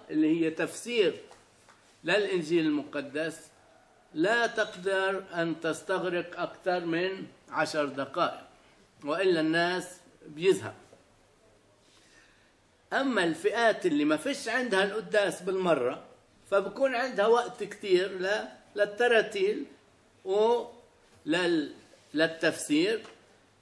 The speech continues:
ليس محبة في التراتيل ولا في التفسير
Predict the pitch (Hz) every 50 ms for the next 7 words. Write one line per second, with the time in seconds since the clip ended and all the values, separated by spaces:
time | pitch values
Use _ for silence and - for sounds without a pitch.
0 | - 175 226 277 294 269 - 240 240 220 208 185 - 220 254 285 302 277 - 247
1 | 226 - 208 190 170 151 - - 170 - - - 156 147 143 143 139 - - 143
2 | 131 127 147 175 208 240 247 220 - 196 185 - - 180 170 - - - 285 269
3 | 277 269 - - -